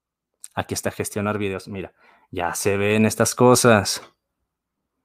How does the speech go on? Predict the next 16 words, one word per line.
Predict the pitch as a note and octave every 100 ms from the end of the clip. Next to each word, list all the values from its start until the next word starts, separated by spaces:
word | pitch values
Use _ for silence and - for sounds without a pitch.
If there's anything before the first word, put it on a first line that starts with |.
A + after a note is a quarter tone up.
| _ _ _ _ _ _
Se | - B2+
supone | C#3+ D3 G3 B3
que | C3+
aquí | -
tiene | D#3+ D3+ D#3
que | D3+
aparecer | D#3 D#3 C#3+ - D#3 D#3+ E3+ -
el | - D3 D#3 E3 E3+ - _ _ _ _ _ _ _ _ _ _ _ _ -
Creator | B2 B2 B2 B2+ A#2+
Studio. | - - G2+ F2+ C#2+ - _ _ _ _ _ _ _ _ _ _ _ _ _ _ _ _ _ _ _ _ _ _ _ _ _ _ _ _ _ _ _ _ _ _ _ -
Aquí | F#2+ -
está | F#2 -
YouTube | F#2 G2+ G#2 G2+
Studio, | - - D2+ - _ _
ahora | - -
sí. | -